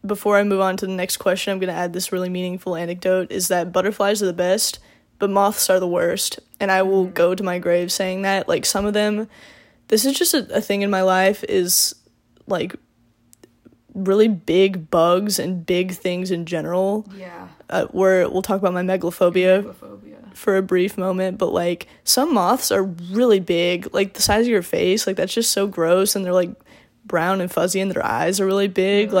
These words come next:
Speaker 1: Like, they were born ugly.
Speaker 2: Whoa.
Speaker 1: And they can't
Speaker 2: Everything has a purpose in this world besides them fugly moths.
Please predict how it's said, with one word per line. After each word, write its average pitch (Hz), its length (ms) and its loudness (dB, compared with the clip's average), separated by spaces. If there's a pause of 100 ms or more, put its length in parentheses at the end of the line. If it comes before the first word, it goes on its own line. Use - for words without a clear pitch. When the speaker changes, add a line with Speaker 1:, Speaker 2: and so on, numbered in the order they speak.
(160)
Speaker 1:
Like, - 140 -20 (760)
they 196 120 0
were 208 120 4
born 180 340 0
ugly. 175 580 0 (600)
Speaker 2:
Whoa. 180 680 -12 (1080)
Speaker 1:
And 202 240 -2
they 196 100 4
can't 208 160 0 (120)
Speaker 2:
Everything 226 180 -8
has 190 140 -10
a 185 40 -10
purpose 180 400 -6
in 180 80 -4
this 175 160 -6
world 170 240 -2
besides 170 440 -2
them 170 180 -4
fugly 170 440 0
moths. 156 720 0